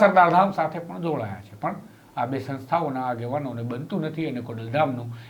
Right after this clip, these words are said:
એક ચક્રી શાસન જે નરેશ પટેલના હાથમાં છે, માટે નવો ચોખ્ખો પેદા થાય તો કદાચ તેમને પણ આ બાબત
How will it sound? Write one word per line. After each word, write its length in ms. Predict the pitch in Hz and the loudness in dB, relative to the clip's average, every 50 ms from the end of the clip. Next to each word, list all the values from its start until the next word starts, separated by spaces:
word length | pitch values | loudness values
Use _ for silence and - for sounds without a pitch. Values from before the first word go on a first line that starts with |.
| - 233 | 6 8
એક 100 | 269 - - - | 8 8 8 4
ચક્રી 280 | 202 196 - 170 147 127 - | 2 2 2 0 -2 2 4
શાસન 340 | 156 151 160 - 170 160 139 135 | 6 6 6 4 2 -2 -2 -2
જે 60 | 131 | -4
નરેશ 280 | 120 127 127 123 113 - - | -2 -2 -2 -4 -4 -6 -6
પટેલના 380 | 127 127 156 143 131 120 110 - | -4 -2 0 0 0 -2 -4 -4
હાથમાં 360 | 135 160 - 180 185 160 139 - | -4 -4 -4 -2 -2 -2 -2 0
છે, 100 | - 135 131 135 - - - - - - - | -2 -4 -6 -6 -10 -16 -20 -20 -6 2 6
માટે 240 | 170 185 185 - 127 104 - - - - - - - - 156 151 | 6 6 6 6 2 -4 -4 -10 -16 -20 -20 -20 -12 -4 2 6
નવો 220 | 160 180 208 247 262 254 202 | 8 10 10 10 10 8 8
ચોખ્ખો 300 | 202 202 202 196 160 - - | 6 4 4 0 -2 -2 -2
પેદા 260 | 143 131 131 127 120 117 123 | -4 -2 0 -2 -2 0 0
થાય 220 | 151 151 131 120 117 | -2 -2 -2 -4 -6
તો 40 | 120 - | -8 -8
કદાચ 280 | 135 139 135 127 117 120 - | -6 -6 -6 -8 -8 -8 -8
તેમને 240 | 139 143 160 156 139 - | -8 -8 -8 -10 -10 -10
પણ 140 | 120 113 113 | -10 -8 -8
આ 40 | 110 107 | -6 -6
બાબત 260 | 123 123 113 107 107 | -6 -6 -8 -8 -12